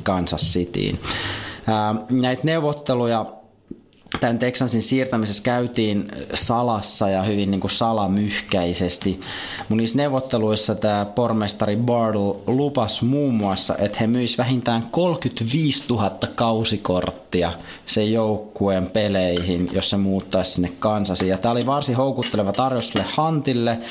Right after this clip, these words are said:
sillä se oikeastaan kolminkertaistaisi sen joukkueen kausikorttimyynnin verrattuna siihen, mitä se oli siellä Dallasissa ollut.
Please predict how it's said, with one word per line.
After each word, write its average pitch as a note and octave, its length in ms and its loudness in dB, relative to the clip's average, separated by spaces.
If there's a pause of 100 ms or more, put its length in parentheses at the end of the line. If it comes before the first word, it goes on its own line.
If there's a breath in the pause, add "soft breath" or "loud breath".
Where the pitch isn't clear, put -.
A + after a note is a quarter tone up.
(340 loud breath)
sillä G#2+ 260 2
se A2+ 140 0
oikeastaan A2+ 500 0
kolminkertaistaisi G2+ 1600 0 (140)
sen G2 180 2
joukkueen G2 500 0
kausikorttimyynnin F#2 1080 0
verrattuna F2+ 360 0
siihen, F#2+ 280 0
mitä F2+ 180 2
se - 120 0
oli F2 80 0
siellä F#2 240 2
Dallasissa F#2 540 0
ollut. F2 320 0